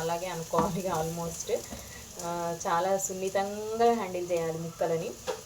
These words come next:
లేకపోతే ముక్కలన్నీ చ-, మనకి టేస్ట్గా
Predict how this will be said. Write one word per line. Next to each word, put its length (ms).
లేకపోతే 420
ముక్కలన్నీ 640
చ-, 180
మనకి 320
టేస్ట్గా 420